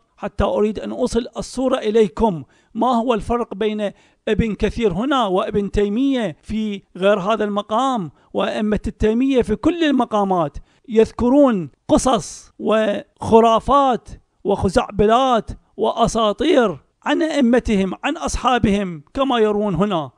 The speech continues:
عدد المقاتلين والغدر والخيانة والمظلومية وحجم الجريمة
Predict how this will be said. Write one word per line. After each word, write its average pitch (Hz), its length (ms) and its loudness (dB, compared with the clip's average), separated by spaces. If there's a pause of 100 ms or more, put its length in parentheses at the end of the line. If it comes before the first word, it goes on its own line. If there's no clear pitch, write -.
عدد 247 300 0
المقاتلين 214 1080 0
والغدر 208 1040 0
والخيانة 240 1300 -2 (600)
والمظلومية 214 1120 0
وحجم 202 880 -2
الجريمة 240 840 2